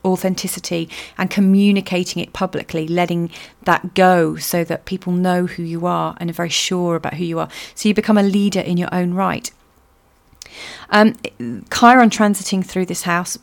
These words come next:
I mean, obviously there's a strong link to parents. So Chiron transiting through this house can also represent pain and learning to do with, uh,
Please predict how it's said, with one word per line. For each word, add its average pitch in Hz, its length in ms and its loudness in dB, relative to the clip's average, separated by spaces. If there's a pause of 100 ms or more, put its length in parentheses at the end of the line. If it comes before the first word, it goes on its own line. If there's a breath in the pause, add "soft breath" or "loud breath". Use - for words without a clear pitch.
(100)
I - 80 -8
mean, 175 260 -2
obviously 175 340 -4
there's 170 180 -6
a 175 40 -6
strong 185 400 0
link 175 340 -2
to 175 340 -2
parents. 180 760 2 (360 loud breath)
So - 180 -2
Chiron 190 380 4
transiting 180 540 -4
through 175 160 -6
this 170 140 -10
house 175 260 -6
can 185 160 -2
also 175 360 -4 (120)
represent - 420 -4
pain 165 480 -2 (420 loud breath)
and 165 500 0 (180)
learning 170 1000 2
to - 140 -6
do 170 300 -4
with, 165 240 -8 (680)
uh, - 160 -14